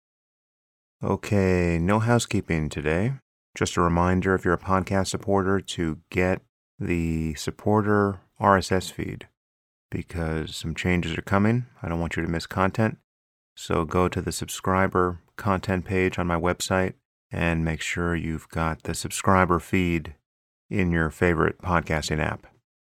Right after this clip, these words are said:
Thereafter, the Making Sense icon will show up in red rather than black. Today I'm speaking with Yasmin Mohammed. Yasmin is a human rights activist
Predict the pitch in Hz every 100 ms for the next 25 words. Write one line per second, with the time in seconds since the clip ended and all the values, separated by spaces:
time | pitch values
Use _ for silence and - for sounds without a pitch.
0 | _ 95 90 90 85 - 82 85 85 90
1 | 80 87 82 92 87 - 90 87 82 80
2 | - 85 82 - - _ - 92 82 80
3 | 90 82 - 67 - _ - 82 80 73
4 | 80 73 78 78 - - _ _ _ _
5 | _ _ _ _ _ _ _ - 87 95
6 | 104 104 - 113 123 117 107 85 82 92
7 | 92 104 98 90 85 98 80 - _ _
8 | _ _ _ _ _ - 90 90 92 90
9 | 87 82 82 80 80 95 90 87 90 98
10 | 95 95 98 107 -